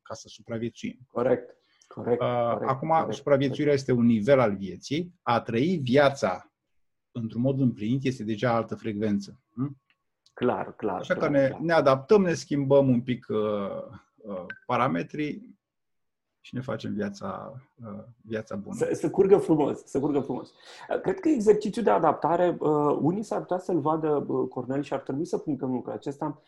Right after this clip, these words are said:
Speaker 2: uh, s-ar putea să-l vadă ca o formulă de, uh, "Dar de ce să mă adaptez eu?" sau, uh, adaptare înseamnă că trebuie să renunț eu la ceva sau trebuie să existe compromis sau trebuie să facă,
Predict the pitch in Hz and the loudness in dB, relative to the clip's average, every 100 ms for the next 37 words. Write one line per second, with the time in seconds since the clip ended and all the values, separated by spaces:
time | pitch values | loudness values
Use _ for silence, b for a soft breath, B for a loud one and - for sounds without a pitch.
0 | b b b - 139 139 139 135 - 139 | b b b -8 -2 0 2 2 0 -2
1 | 143 127 202 - 220 170 185 185 185 170 | 0 2 0 0 2 2 2 2 4 6
2 | 165 160 - 143 131 160 185 147 160 156 | 6 4 2 0 0 0 -2 4 4 6
3 | 147 143 139 135 131 _ B B B _ | 4 2 0 -4 -8 _ B B B _
4 | _ 123 127 123 127 127 127 143 147 139 | _ -4 0 2 4 2 2 -2 0 2
5 | 135 127 139 127 123 123 127 175 - _ | 0 0 -2 -2 -2 0 0 -2 -6 _
6 | - - 117 95 101 127 165 - _ _ | -20 -4 0 0 0 0 -4 -8 _ _
7 | _ 127 123 123 123 - 165 160 165 165 | _ 0 2 4 2 0 -2 0 0 0
8 | 160 - 160 160 143 127 127 156 160 - | -2 -2 -2 0 2 2 4 4 2 0
9 | 135 113 101 - - 92 - 82 - 139 | -4 -4 -6 -10 -14 -20 -16 -14 -14 -16
10 | - _ _ _ - 117 113 113 117 117 | -20 _ _ _ -10 -8 -4 -4 -4 -4
11 | 113 123 120 120 107 127 143 - 113 107 | -4 -6 -4 -4 -4 -6 -6 -4 -6 -6
12 | 92 - 95 120 165 180 - _ _ _ | -8 -8 -6 -4 -4 -6 -18 _ _ _
13 | _ _ 123 123 156 143 131 139 139 | _ _ -6 -2 -2 -4 -4 -4 -2